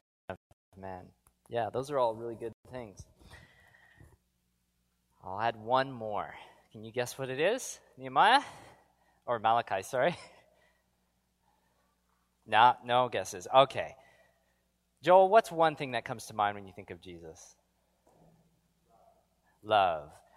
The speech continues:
All right. I'm gonna tell you what I'm thinking about. All those are good things. Jesus was a master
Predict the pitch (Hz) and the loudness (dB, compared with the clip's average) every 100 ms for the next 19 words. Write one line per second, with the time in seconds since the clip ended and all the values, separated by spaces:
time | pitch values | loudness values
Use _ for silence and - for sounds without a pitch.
0 | - 104 107 95 85 87 - 131 139 123 | 0 6 6 6 0 -2 0 2 2 -2
1 | - 117 107 104 104 95 104 95 92 95 | 0 -2 0 -2 -2 -6 -16 -14 -2 0
2 | 90 - - - 147 151 139 123 101 127 | -2 -6 -2 8 8 8 2 -2 -4 -6
3 | 104 113 101 92 - - _ _ _ _ | -4 -4 -4 -6 -18 -20 _ _ _ _
4 | _ _ - _ _ _ _ 110 180 190 | _ _ -20 _ _ _ _ -4 -2 0
5 | 208 - 151 120 110 113 127 120 117 - | 0 0 -2 -4 -6 0 4 4 2 -8
6 | 104 90 | -6 -6